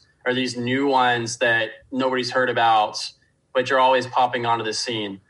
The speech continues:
So you gotta figure out that and try to stay ahead of those curves or stay ahead of those trends.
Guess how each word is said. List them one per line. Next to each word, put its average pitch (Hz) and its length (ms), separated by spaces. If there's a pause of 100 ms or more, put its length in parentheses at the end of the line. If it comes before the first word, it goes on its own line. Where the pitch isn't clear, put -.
So 131 160
you 135 60
gotta 147 200
figure 139 300
out 127 300
that 127 200
and 120 80
try 131 140
to 120 80
stay 127 240
ahead 120 260
of 120 60
those 117 240
curves 123 420
or 113 60
stay 123 260
ahead 120 120
of 117 60
those 110 220
trends. 120 640